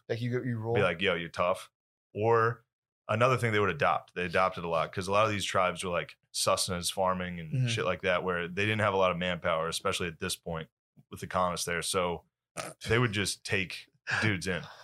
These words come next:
Speaker 1: Yeah,
Speaker 2: They'd
Speaker 1: but
Speaker 2: be like,
Speaker 1: they
Speaker 2: "You're one of us now."
Speaker 1: bite your finger off first,
Speaker 2: You
Speaker 1: like,
Speaker 2: bite
Speaker 1: "All
Speaker 2: your
Speaker 1: right."
Speaker 2: finger off and be like, "All right, you can stay." There was one guy that get, one guy got adopted and was like,
Speaker 1: <laughs>
Speaker 2: literally from that. Oh, dude, he got adopted by a dude slowly just 'cause he obviously couldn't speak the fucking language.
Speaker 1: Mm-hmm.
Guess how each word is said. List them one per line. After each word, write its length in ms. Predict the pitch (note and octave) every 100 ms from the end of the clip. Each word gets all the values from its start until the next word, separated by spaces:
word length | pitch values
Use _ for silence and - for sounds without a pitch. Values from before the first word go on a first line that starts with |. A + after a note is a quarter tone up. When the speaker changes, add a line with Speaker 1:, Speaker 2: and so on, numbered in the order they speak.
| - -
Speaker 1:
Yeah, 120 | D3+
Speaker 2:
They'd 60 | C#3
Speaker 1:
but 40 |
Speaker 2:
be 100 | D#3
like, 80 | B2+
Speaker 1:
they 60 | C3+
Speaker 2:
"You're 180 | C#3+
one 160 | A#2+ A2
of 100 | F#2
us 220 | E2 -
now." 220 | F2 E2+
Speaker 1:
bite 220 | C3 C#3+ C#3+
your 80 | A#2+
finger 300 | C#3+ C#3 C#3+
off 180 | C#3+ D3+
first, 220 | D3+ C#3+
Speaker 2:
You 60 | C#3
Speaker 1:
like, 80 |
Speaker 2:
bite 40 | C#3
Speaker 1:
"All 40 | C3+
Speaker 2:
your 60 | -
Speaker 1:
right." 40 |
Speaker 2:
finger 260 | D3 B2+ A2
off 160 | B2
and 100 | C#3+
be 60 | A2
like, 160 | G2 G2+
"All 60 |
right, 160 | F2 D#2
you 80 | E2
can 100 | D#2
stay." 360 | - D#2 D2+ - _ _ - - - - -
There 80 | D3+
was 140 | C#3
one 140 | C#3+ F#3
guy 200 | F3+ D3+
that 180 | B2+
get, 160 | G2+ G#2+
one 160 | A#2+ D#3+
guy 160 | E3
got 140 | D#3 C#3
adopted 580 | G#2 F2 G#2+ D3 C#3+ -
and 100 | A2
was 140 | G#2 F#2+
like, 160 | F#2+
Speaker 1:
<laughs> 300 | E2+ F3 A2
Speaker 2:
literally 360 | A2+ C3 B2+ B2
from 200 | A#2 A2
that. 160 | G#2 -
Oh, 240 | A#2 G#2 -
dude, 220 | G2 D#2 -
he 80 | A2
got 120 | B2+
adopted 480 | A2+ A2 A2 A#2+ F#2+
by 500 | F#2+ F#2 F2+ E2 - _ _ _ -
a 100 | G#2
dude 360 | G2+ A2 G2+
slowly 500 | F#2+ - G#2+ B2 A#2+
just 360 | A2 G#2+ - - -
'cause 160 | A2+
he 60 | G#2+
obviously 340 | A2 A2 G#2
couldn't 180 | - G2
speak 220 | - G2
the 80 | E2+
fucking 280 | - F2+ F2
language. 400 | F2 D#2+ C#2 -
Speaker 1:
Mm-hmm. 320 | C3+ C3 A#2+